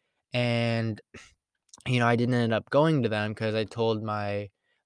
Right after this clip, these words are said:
uh, you know, I told my parents, "Hey, like, I, my friend has a birthday party, you know, can I go to it?"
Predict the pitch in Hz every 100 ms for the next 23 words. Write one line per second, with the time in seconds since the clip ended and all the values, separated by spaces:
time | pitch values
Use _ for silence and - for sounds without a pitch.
0 | 107 104 98 101 113 110 104 117 110 120
1 | 110 107 - 120 113 110 107 - - -
2 | - 123 120 120 113 123 113 113 110 156
3 | 151 143 135 143 143 139 139 110 107 -
4 | 107 107 127 131 131 123